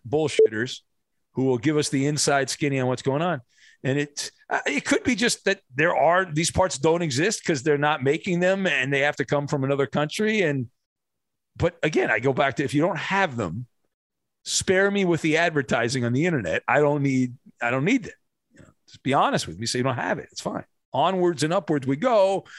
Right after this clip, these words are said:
And, uh, an age-old question, is it Walmart or is it Target? It really is a question that goes back many, many years, Danny, back to the,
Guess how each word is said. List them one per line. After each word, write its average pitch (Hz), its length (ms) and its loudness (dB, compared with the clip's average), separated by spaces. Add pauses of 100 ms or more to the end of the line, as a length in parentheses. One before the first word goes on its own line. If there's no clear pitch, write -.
(420)
And, 139 400 0
uh, 135 200 2
an 156 140 2
age-old 202 540 2
question, 107 560 -6 (880)
is 117 220 -4
it 120 180 -2
Walmart 185 800 0 (160)
or 131 180 2
is 135 160 0
it 123 140 -6
Target? 82 380 -4 (280)
It 123 140 -4
really 202 320 0
is 156 120 2
a 143 60 -2
question 131 400 -2
that 113 80 -2
goes 117 220 -2
back 113 320 -2
many, 175 580 -2
many 156 240 0
years, 110 340 -2
Danny, 107 260 -4
back 151 280 0
to 151 100 0
the, 123 220 0